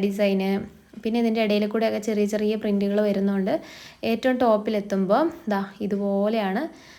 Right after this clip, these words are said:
ട്ടോ വരുന്നത്. ആ, ഏറ്റവും മേളിഭാഗമാണ് ഇപ്പം കാണിച്ചുകൊണ്ടിരിക്കുന്നത്. അപ്പോൾ അതൊക്കെ കട്ട് ചെയ്ത് സ്റ്റിച്ച് ചെയ്ത് നിങ്ങളുടെ ഐഡിയയ്ക്ക് അനുസരിച്ച് സ്റ്റിച്ച് ചെയ്ത് കഴിഞ്ഞാൽ നല്ല ഭംഗിയായിരിക്കും. ഇതിലൊന്നും നെക്ക് ഡിസൈൻസ്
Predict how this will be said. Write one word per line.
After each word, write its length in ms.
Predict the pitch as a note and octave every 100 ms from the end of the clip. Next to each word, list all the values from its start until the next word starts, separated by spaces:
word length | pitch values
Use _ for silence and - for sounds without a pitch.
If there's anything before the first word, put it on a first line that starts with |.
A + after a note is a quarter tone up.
| - -
ട്ടോ 100 | G#3+ G#3+
വരുന്നത്. 380 | G3+ G3 F#3+ D4+ E4 -
ആ, 40 | G#3 G#3 G#3+ G#3 - A#3+ A#3+
ഏറ്റവും 340 | A#3+ C#4+ D4 C4 A#3
മേളിഭാഗമാണ് 760 | A3+ A#3 A#3+ C4+ C4+ A#3+ A3+ A3+ A3+ G#3
ഇപ്പം 180 | A#3 A#3
കാണിച്ചുകൊണ്ടിരിക്കുന്നത്. 800 | A3 G#3+ G#3+ A3+ G#3+ G#3 G#3 A3 D#4 - - _ _ _ _ -
അപ്പോൾ 140 | A3 A3+
അതൊക്കെ 240 | A#3 C#4 C4+
കട്ട് 280 | A#3 A#3+ D#4
ചെയ്ത് 180 | D#4 D4+
സ്റ്റിച്ച് 280 | - B3 -
ചെയ്ത് 180 | C#4 C4 B3+
നിങ്ങളുടെ 260 | A#3+ B3 B3
ഐഡിയയ്ക്ക് 300 | A3+ B3 B3+ B3
അനുസരിച്ച് 400 | A#3 A#3+ A3+ C4+
സ്റ്റിച്ച് 280 | - A3 -
ചെയ്ത് 160 | B3+ A#3
കഴിഞ്ഞാൽ 260 | A3 B3 - - - - -
നല്ല 260 | G#3 A3 C4
ഭംഗിയായിരിക്കും. 640 | B3+ G#3+ A3+ A#3+ G3+ G3 A3 - - -
ഇതിലൊന്നും 380 | A3+ B3+ C4+ D4+ B3+
നെക്ക് 180 | A#3+ A3+
ഡിസൈൻസ് 420 | A#3+ C4 B3+ C4